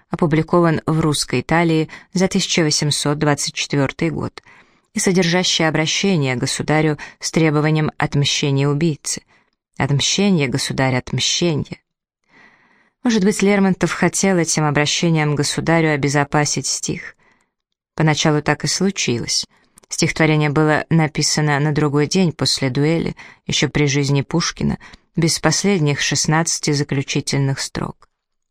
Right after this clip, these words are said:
Его успели прочитать сам государь и великий князь Михаил Павлович. Отозвались одобрительно. Великий князь даже молвил: «Этот чего доброго заменит России Пушкина». Высоко оценил стихотворение поэт Жуковский.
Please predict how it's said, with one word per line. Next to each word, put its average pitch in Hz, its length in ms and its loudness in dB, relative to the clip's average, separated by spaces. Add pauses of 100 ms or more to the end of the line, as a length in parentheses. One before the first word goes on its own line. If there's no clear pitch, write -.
(600)
Его 202 140 4
успели 202 400 2
прочитать 175 500 0
сам 151 300 0
государь 151 640 2
и 156 80 2
великий 139 380 0
князь 147 460 0
Михаил 160 380 0
Павлович. - 580 -8 (480)
Отозвались 190 560 2
одобрительно. 131 800 -2 (580)
Великий 180 400 2
князь 165 300 2
даже 147 260 2
молвил: 170 460 -2 (500)
«Этот 147 320 -2
чего 175 260 2
доброго 156 380 2
заменит 147 540 2
России 143 420 0
Пушкина». - 580 -6 (640)
Высоко 208 380 2
оценил 151 420 2
стихотворение 151 800 0
поэт 135 360 0
Жуковский. - 720 -8